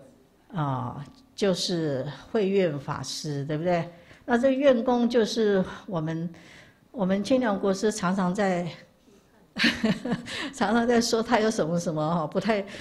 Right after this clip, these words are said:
不太对的那个，就是这个愿公啊，哦。啊，他不太赞成他的说法哦，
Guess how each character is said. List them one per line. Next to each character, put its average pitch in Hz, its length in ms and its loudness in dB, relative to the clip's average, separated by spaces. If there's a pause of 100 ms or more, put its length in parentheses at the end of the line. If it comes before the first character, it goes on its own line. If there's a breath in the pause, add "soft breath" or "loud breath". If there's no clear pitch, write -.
(140 loud breath)
不 - 80 -6
太 214 180 0 (220)
对 196 240 4
的 160 300 -2
那 196 160 0
个， 156 100 0
就 175 160 0
是 170 160 -2
这 156 160 -2
个 147 80 -4
愿 156 260 -2 (160)
公 139 240 -2
啊， 135 220 -4 (320 loud breath)
哦。 147 340 -4 (760 loud breath)
啊， 151 200 -6
他 196 160 2
不 196 160 0
太 233 160 6
赞 233 280 4
成 165 160 2
他 175 160 6
的 170 120 2
说 151 280 0
法 - 400 -2
哦， 139 280 2